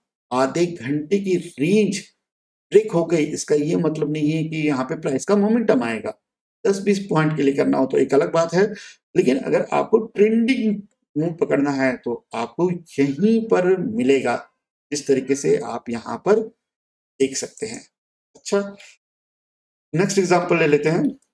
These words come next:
एक दो example से बात नहीं बनती है, एक दो example में कुछ भी हो सकता है, market सही चल सकती है, लेकिन जितना हम देखेंगे उतना हमको समझ में आएगा। अब इस जगह पे देखिए, ध्यान दीजिएगा, अगर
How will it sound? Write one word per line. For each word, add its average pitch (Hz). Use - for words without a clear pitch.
एक 139
दो 170
example 151
से 165
बात 143
नहीं 156
बनती 139
है, 160
एक 131
दो 160
example 147
में 156
कुछ 170
भी 170
हो 165
सकता 156
है, 147
market 135
सही 139
चल 180
सकती 147
है, 160
लेकिन 165
जितना 175
हम 175
देखेंगे 165
उतना 170
हमको 131
समझ 117
में 120
आएगा। 117
अब 208
इस 196
जगह 208
पे 196
देखिए, 123
ध्यान 180
दीजिएगा, 120
अगर 180